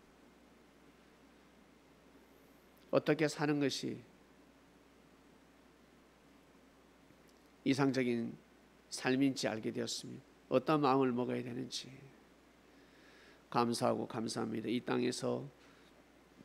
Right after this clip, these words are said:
아주 이상적인 땅에서 살게 해주신 은혜 진심으로, 진심으로 감사함을 드리며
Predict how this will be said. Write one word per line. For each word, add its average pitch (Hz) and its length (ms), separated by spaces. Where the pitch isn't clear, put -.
아주 170 540
이상적인 135 800
땅에서 123 600
살게 127 360
해주신 117 360
은혜 117 220
진심으로, 113 600
진심으로 113 560
감사함을 113 500
드리며 110 340